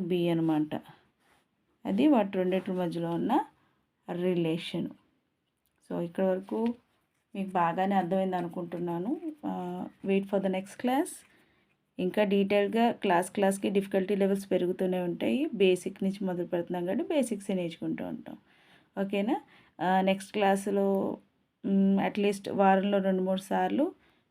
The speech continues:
క్వశ్చన్ పేపర్స్, ప్రీవియస్ పేపర్స్ ఆన్సర్ చేయడానికి ట్రై చేద్దాం. అంటే ఈ టాపిక్ కంప్లీట్ అయిపోయిన తర్వాత దీని మీద ఒక టెస్ట్ లాగా, అంటే కొన్ని క్వశ్చన్స్ మనం తీసుకొని దాన్ని ఎక్స్‌ప్లెయిన్ చేసుకుంటూ ఆన్సర్ చేసుకుందాం. ఓకేనా?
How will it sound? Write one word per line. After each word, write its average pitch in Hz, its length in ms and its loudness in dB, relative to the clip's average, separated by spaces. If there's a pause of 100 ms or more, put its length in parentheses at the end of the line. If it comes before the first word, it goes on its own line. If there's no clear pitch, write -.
(100)
క్వశ్చన్ 202 360 2
పేపర్స్, 202 520 2
ప్రీవియస్ 202 440 2
పేపర్స్ 196 480 2 (200)
ఆన్సర్ 190 320 0
చేయడానికి 185 400 0
ట్రై 180 240 0
చేద్దాం. 175 360 0
అంటే 190 180 0
ఈ 214 100 2
టాపిక్ 202 360 4
కంప్లీట్ 202 340 0
అయిపోయిన 190 300 0
తర్వాత 165 340 -4 (680)
దీని 196 260 4
మీద 185 280 0 (720)
ఒక 190 180 -8 (1400)
టెస్ట్ 226 260 0
లాగా, 180 400 4
అంటే 190 240 -2 (100)
కొన్ని 214 240 0
క్వశ్చన్స్ 208 480 -2
మనం 202 260 0
తీసుకొని 202 500 0
దాన్ని 202 220 2
ఎక్స్‌ప్లెయిన్ 190 380 -4
చేసుకుంటూ 190 520 -4
ఆన్సర్ 190 340 -4
చేసుకుందాం. 165 580 -6
ఓకేనా? 226 320 0